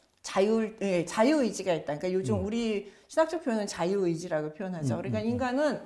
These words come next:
Speaker 1: 자시-, 자기, 그러니까 어떤 하나님의 명령대로 움직이는 로봇가 아니라는 거죠.
Speaker 2: 먹지 말라 하면 안 먹는
Speaker 1: 예,
Speaker 2: 존재가
Speaker 1: 예,
Speaker 2: 아니라.
Speaker 1: 아, 아, 예. 그러니까 로봇은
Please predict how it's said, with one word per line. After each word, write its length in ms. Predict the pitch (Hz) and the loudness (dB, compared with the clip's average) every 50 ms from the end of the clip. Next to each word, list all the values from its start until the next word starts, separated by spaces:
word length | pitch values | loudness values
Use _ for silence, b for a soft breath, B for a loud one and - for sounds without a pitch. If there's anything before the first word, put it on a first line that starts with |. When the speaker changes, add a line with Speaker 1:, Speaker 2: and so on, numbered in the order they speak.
| B B B B B B B | B B B B B B B
Speaker 1:
자시-, 500 | - - 220 220 233 226 - - - - | -14 -6 -2 -2 -2 -2 -4 -8 -10 -12
자기, 500 | - - - 196 208 220 240 254 247 - | -6 -2 0 0 0 0 0 -2 -2 0
그러니까 260 | - 208 196 - - - | 2 4 4 4 4 2
어떤 200 | 185 277 247 240 | 0 0 0 2
하나님의 520 | 262 330 359 349 349 339 311 302 277 247 | 4 4 4 4 4 2 2 4 4 6
명령대로 600 | 220 190 175 180 202 240 311 339 330 311 294 269 254 | 6 6 6 6 4 4 4 4 4 4 4 4 4
움직이는 520 | 214 185 180 196 185 190 208 220 233 220 220 | 2 0 -2 -6 -6 -4 -2 -2 -2 0 -2
로봇가 640 | 170 185 190 247 339 - - - 262 - 208 196 | -2 2 2 2 2 2 -2 -8 -2 4 6 6
아니라는 480 | 151 147 156 175 185 190 170 165 165 156 | 6 6 2 0 0 0 0 0 -2 -6
거죠. 460 | 143 143 - - 120 127 131 135 131 131 | -6 -8 -6 -4 -2 -2 0 2 4 4
Speaker 2:
먹지 280 | 135 127 - - 190 | 2 2 2 2 2
말라 340 | 170 135 131 143 147 147 139 | 4 6 6 6 4 2 2
하면 240 | 139 135 135 135 131 | 2 0 0 0 0
안 240 | 110 123 135 143 156 | 2 4 4 4 6
먹는 300 | 160 175 175 170 160 147 | 4 4 4 4 4 4
Speaker 1:
예, 40 | |
Speaker 2:
존재가 400 | - 127 120 117 120 131 131 - - | 2 2 0 0 0 0 2 6 10
Speaker 1:
예, 260 | 247 247 240 214 196 | 10 12 12 12 10
Speaker 2:
아니라. 140 | 180 170 165 | 8 6 6
Speaker 1:
아, 180 | 170 - - 214 | 4 6 6 6
아, 120 | 220 220 | 6 6
예. 300 | 226 208 214 202 185 175 | 6 6 4 4 4 4
그러니까 100 | 190 226 | 4 4
로봇은 1040 | 220 247 302 381 415 440 427 415 339 302 285 285 285 285 269 226 180 151 - - | 4 4 4 4 2 0 0 0 2 4 4 6 6 6 4 2 0 -2 -6 -10